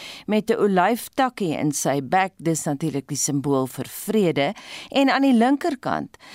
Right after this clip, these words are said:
is daar geskryf "No War" met 'n sonneblom wat die letter O vorm. Dis dan ook die nasionale blom van Oekraïne. Bo op die valhel-, eh, valhelm is die lirieke van John Lennon se liedjie Imagine.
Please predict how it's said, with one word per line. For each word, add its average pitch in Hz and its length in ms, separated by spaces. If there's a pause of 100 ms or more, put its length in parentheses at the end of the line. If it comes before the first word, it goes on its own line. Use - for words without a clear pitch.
(220)
is 208 220
daar 190 260
geskryf 196 680 (100)
"No 180 680
War" 165 680
met 185 240
'n 196 60
sonneblom 196 920
wat 185 140
die 165 200
letter 165 320 (120)
O 208 280
vorm. - 500 (360)
Dis 175 200
dan 180 240
ook 170 220
die 180 120
nasionale 143 640
blom 135 400
van 135 340
Oekraïne. 139 680 (320)
Bo 247 440
op 262 160
die 226 140
valhel-, 202 560
eh, 151 160
valhelm 160 720 (300)
is 170 180
die 180 120
lirieke 151 480
van 131 260
John 147 300
Lennon 135 400
se 190 200
liedjie 147 500
Imagine. 127 720